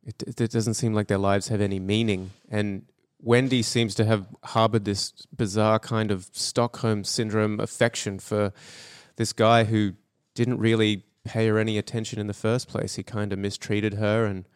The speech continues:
and left her for other women and made her feel jealous. And then she still harbors this weird affection for him. It's like he's a controlling boyfriend. So I thought that was rather odd too. I don't think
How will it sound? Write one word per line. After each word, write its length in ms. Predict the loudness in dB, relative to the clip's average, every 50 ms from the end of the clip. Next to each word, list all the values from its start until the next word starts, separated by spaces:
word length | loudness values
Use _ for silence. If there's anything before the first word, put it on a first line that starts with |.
| _ _ -20 -20 -18 _ -6
and 380 | -4 -4 -4 -4 -6 -8 -6 0
left 320 | 4 6 6 6 4 0
her 200 | 0 2 2 2
for 180 | 0 0 -2 -2
other 180 | 0 0 0 0
women 300 | 2 0 0 0 0 -2
and 100 | -2 -2
made 180 | -2 0 0
her 80 | 0 -2
feel 200 | -2 -4 -6 -4
jealous. 460 | -2 0 0 0 0 0 -2 -4 -8
And 100 | -6 -6
then 100 | -6 -6
she 140 | -6 -8 -8
still 320 | -6 -4 -2 -2 -2 -2
harbors 400 | -2 -2 -2 -2 -2 -2 -2 -4
this 200 | -4 -4 -4 -2
weird 200 | -2 0 0 0
affection 420 | -2 -4 -4 -6 -6 -6 -10 -14 -12
for 260 | -10 -8 -6 -6 -4
him. 80 | -6
It's 160 | -6 -6 -4 -4
like 160 | -4 -2 -2
he's 180 | -2 -2 -2
a 40 | -2 -2
controlling 760 | -2 -4 -4 -4 -4 0 2 2 4 4 2 0 -2 -4 -2
boyfriend. 560 | 0 0 0 0 0 -4 -8 -8 -8 -8 -10
So 180 | -8 -6 -6 -4
I 60 | -4
thought 200 | -2 -2 0 2
that 180 | 2 2 2
was 180 | 0 -6 -6 -6
rather 220 | -4 -4 -4 -4
odd 180 | -4 -4 -6 -6
too. 260 | -6 -8 -6 -6 -8 -10 -12 -20 -20 -20 -20 -18 -18 -18 -18 -16 -16 -8 0 4
I 60 | 6
don't 220 | 8 8 6 6 6
think 260 | 6 6 6 6